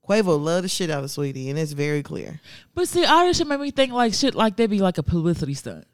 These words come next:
Speaker 1: Mm.
Speaker 2: 'Cause how long did their relationship last? Was it, like, a year?
Speaker 1: <clears throat> Excuse me. Yeah, I think, like, a year.
Speaker 2: Maybe there was a contract.
Speaker 1: Girl.
Speaker 2: I don't know.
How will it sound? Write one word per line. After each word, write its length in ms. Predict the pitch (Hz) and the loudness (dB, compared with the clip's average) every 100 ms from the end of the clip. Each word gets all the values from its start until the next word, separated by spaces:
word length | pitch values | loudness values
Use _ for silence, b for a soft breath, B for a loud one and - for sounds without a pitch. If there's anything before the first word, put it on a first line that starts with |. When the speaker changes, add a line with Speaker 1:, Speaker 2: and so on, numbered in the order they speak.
| _ _ 156 | _ _ -12
Speaker 1:
Mm. 400 | 170 147 127 143 _ _ _ _ _ _ _ _ _ | -10 -10 -14 -20 _ _ _ _ _ _ _ _ _
Speaker 2:
'Cause 600 | - 330 311 311 277 - _ - | 6 8 8 6 2 -4 _ 0
how 260 | 269 339 | 4 6
long 100 | 349 | 4
did 120 | 339 269 | 2 4
their 140 | 311 | 6
relationship 540 | 302 285 294 254 285 | 6 4 2 2 0
last? 680 | 233 294 302 294 294 - - - _ _ _ - | 4 4 6 4 2 -2 -12 -20 _ _ _ -2
Was 140 | 254 | 0
it, 60 | 254 | 2
like, 180 | 254 | -2
a 40 | 247 | -2
year? 500 | 262 294 302 294 - - - | -2 0 0 0 -4 -12 -12
Speaker 1:
<clears throat> 540 | - - 196 165 - | -10 -10 -12 -14 -16
Excuse 260 | - - 196 | -16 -8 -6
me. 220 | 143 135 - | -6 -10 -14
Yeah, 280 | 180 180 139 | -2 0 2
I 60 | 190 | 0
think, 180 | 277 - | -6 -6
like, 140 | 147 | -6
a 80 | 135 | -8
year. 320 | 110 - 170 _ _ _ _ _ | -10 -12 -16 _ _ _ _ _
Speaker 2:
Maybe 160 | - 311 | -2 2
there 80 | 302 | 2
was 80 | 247 | 0
a 40 | |
contract. 560 | - 254 214 - 151 - _ _ _ _ _ _ _ | 0 2 2 0 -6 -8 _ _ _ _ _ _ _
Speaker 1:
Girl. 560 | - 131 135 135 139 143 170 _ - | -12 -10 -8 -6 -6 -8 -12 _ -4
Speaker 2:
I 160 | 269 | 2
don't 180 | 220 156 | 4 2
know. 260 | 135 120 | -2 -8